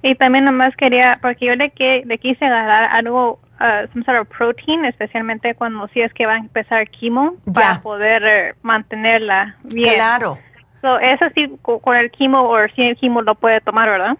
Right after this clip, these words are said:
Speaker 2: Absolutamente,
Speaker 1: No hay problema.
Speaker 2: absolutamente.
Speaker 1: Ok.
Speaker 2: Eso la va a ayudar a mantener su sistema fuerte, porque el quimo te, te, te debilita mucho y co-, y el
Speaker 1: Ok.
Speaker 2: Immunotrum la va a ayudar.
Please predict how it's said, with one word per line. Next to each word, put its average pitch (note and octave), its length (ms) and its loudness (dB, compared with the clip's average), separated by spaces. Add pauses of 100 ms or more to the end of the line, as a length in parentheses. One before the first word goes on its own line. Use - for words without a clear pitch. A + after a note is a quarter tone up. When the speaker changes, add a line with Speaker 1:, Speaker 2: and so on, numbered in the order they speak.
Speaker 2:
Absolutamente, G#3+ 1120 0
Speaker 1:
No F3+ 60 -4
hay - 60 -10 (140)
problema. G3+ 300 -2
Speaker 2:
absolutamente. G3 1040 -4
Speaker 1:
Ok. - 80 -14
Speaker 2:
Eso B3+ 360 -4
la A3 160 0
va G#3 120 -2
a - 20 0
ayudar G#3+ 420 -2
a A3 80 0
mantener F#3+ 680 -6
su C#4+ 140 -6
sistema F#3+ 520 -6
fuerte, F3+ 560 -6 (300)
porque E3+ 320 -6
el E3+ 100 -6
quimo C4+ 540 -6 (220)
te, F#3 120 -2
te, F3+ 420 -4
te G3 380 -6 (260)
debilita G3+ 680 -4
mucho D#3 480 -8
y G#3+ 160 -6
co-, - 260 -4
y G3 200 -4
el F#3 100 0
Speaker 1:
Ok. F#3 80 -2
Speaker 2:
Immunotrum A#3 580 -6
la G3 120 -2
va F3 80 -2
a - 20 -4
ayudar. D#3+ 380 -8